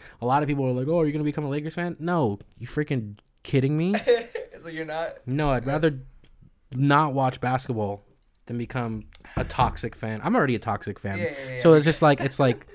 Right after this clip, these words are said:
Speaker 2: <laughs>
Speaker 1: I can't become more toxic, you know? It's just not good for my mental and physical
Speaker 2: Uh,
Speaker 1: health.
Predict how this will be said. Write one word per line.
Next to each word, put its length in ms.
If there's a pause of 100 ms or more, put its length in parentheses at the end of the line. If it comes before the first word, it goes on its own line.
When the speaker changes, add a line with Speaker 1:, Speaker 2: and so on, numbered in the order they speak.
(240)
Speaker 2:
<laughs> 340
Speaker 1:
I 60
can't 220
become 240
more 240
toxic, 500
you 60
know? 120
It's 100
just 160
not 160
good 160
for 100
my 140
mental 440
and 260
physical 420
Speaker 2:
Uh, 40
Speaker 1:
health. 320